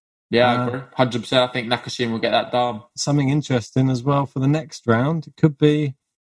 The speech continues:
Speaker 2: Alex Zverev, who we know was not playing particularly well. Nakashima Zverev, could see Nakashima move through, a, but you never know.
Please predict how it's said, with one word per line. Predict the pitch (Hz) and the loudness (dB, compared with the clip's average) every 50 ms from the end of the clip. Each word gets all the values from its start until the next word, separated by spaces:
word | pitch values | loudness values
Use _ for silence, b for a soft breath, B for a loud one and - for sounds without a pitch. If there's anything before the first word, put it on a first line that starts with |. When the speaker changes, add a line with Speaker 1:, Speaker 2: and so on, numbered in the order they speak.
| _ _ _ _ _ _ _ _ _ - | _ _ _ _ _ _ _ _ _ 0
Speaker 2:
Alex | 123 127 135 135 - - - | 0 0 0 -2 -8 -10 -4
Zverev, | 120 127 139 160 165 120 95 90 87 87 _ _ _ _ _ - | 0 2 2 2 2 0 -4 -6 -6 -8 _ _ _ _ _ -2
who | 117 113 | 0 0
we | 113 120 | 2 0
know | 123 135 139 143 139 | 0 0 -2 -2 -2
was | 131 123 117 110 | -2 -4 -2 -2
not | 131 131 131 - | -4 -4 -4 -2
playing | - 135 127 123 127 117 | 0 2 2 2 0 -2
particularly | - - 135 131 - - 127 127 123 | -2 -6 -8 -8 -4 -2 0 0 2
well. | 120 139 143 127 104 110 127 139 139 131 _ _ - | 2 0 0 0 0 -2 -4 -4 -6 -10 _ _ -6
Nakashima | 139 143 135 135 - - 123 - - 147 143 139 135 | -2 -2 -2 -2 -2 -6 -6 0 2 2 2 2 0
Zverev, | 123 113 123 131 143 147 139 120 113 131 143 135 _ | -2 -4 -2 -2 -2 0 0 0 -2 -2 -4 -6 _
could | - 151 139 - | -4 -4 -4 -4
see | - - 147 143 | -2 -2 0 0
Nakashima | 143 143 143 143 - - 131 - - 156 151 151 151 151 147 147 135 - _ _ _ _ _ _ _ _ _ - | 0 0 -2 -4 -4 -6 -8 -2 0 0 0 2 2 0 0 -2 -2 -4 _ _ _ _ _ _ _ _ _ 4
move | - 151 156 151 135 | 4 4 4 4 0
through, | - - 160 156 151 147 - | -2 0 2 2 2 0 -2
a, | 156 165 | -6 -10
but | 156 139 - 165 151 | -6 0 0 2 2
you | 151 170 | 2 2
never | 185 196 185 156 160 | 2 2 2 2 0
know. | 156 185 208 196 | 0 0 0 0